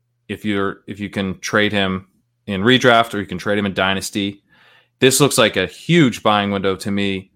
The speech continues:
on C E H in Dynasty. I think in redraft, in redraft, maybe not. In redraft, I don't know that you can sell on this news because you might,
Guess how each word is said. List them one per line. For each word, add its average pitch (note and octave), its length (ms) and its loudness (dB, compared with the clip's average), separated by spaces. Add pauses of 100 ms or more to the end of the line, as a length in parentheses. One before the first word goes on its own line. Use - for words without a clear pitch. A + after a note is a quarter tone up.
(120)
on G#2 120 -6
C G#2 340 -2
E - 20 0
H F#2+ 300 -4
in F#2+ 180 -8
Dynasty. F#2 680 -4 (640)
I C#3 100 4
think G#3 140 6
in C3 80 2
redraft, A#2 720 4 (640)
in A#2 240 0
redraft, D3 560 2
maybe B2 400 2
not. G2+ 480 -2
In A#2 140 -2
redraft, B2+ 560 2 (760)
I A#2 120 2
don't B2+ 180 2
know A#2 240 4
that G#2+ 120 2
you G#2 180 -4
can F#2 160 -12
sell A#2 400 0
on D3+ 160 2
this D#3+ 200 0
news D#3+ 300 0
because G2 400 -6
you G2 60 -6
might, G2 300 -2